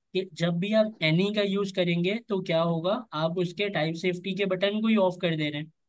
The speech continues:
कि कोई, किसी भी टाइप safety का ख्याल ना रखा जाए, आप ये बता रहे हैं। अगर मैं यहाँ पर any लिख दूँ, तो आप क्या कह रहे हैं, टाइप safety का ख्याल ना रखा जाए, मैं खुद ही देख लूंगा, जो भी हो रहा है, मैं खुद ही देख लूंगा। तो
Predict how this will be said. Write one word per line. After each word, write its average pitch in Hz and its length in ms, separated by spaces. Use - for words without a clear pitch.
कि 175 100
कोई, 175 240
किसी 185 360
भी 190 80
टाइप 175 260
safety 180 340
का 185 100
ख्याल 165 320
ना 165 100
रखा 151 280
जाए, 175 160
आप 160 240
ये 160 120
बता 147 200
रहे 131 140
हैं। 143 60
अगर 160 220
मैं 196 80
यहाँ 190 120
पर 202 80
any 170 240
लिख 180 160
दूँ, 180 260
तो - 60
आप 170 220
क्या 185 140
कह 180 140
रहे 180 100
हैं, 269 100
टाइप 175 260
safety 180 420
का 190 120
ख्याल 170 280
ना 170 160
रखा 143 300
जाए, 139 260
मैं 165 160
खुद 175 140
ही 175 80
देख 156 240
लूंगा, 170 240
जो 160 180
भी 160 140
हो 151 120
रहा 165 120
है, - 80
मैं 165 100
खुद 160 140
ही 156 80
देख 139 260
लूंगा। 139 220
तो 226 420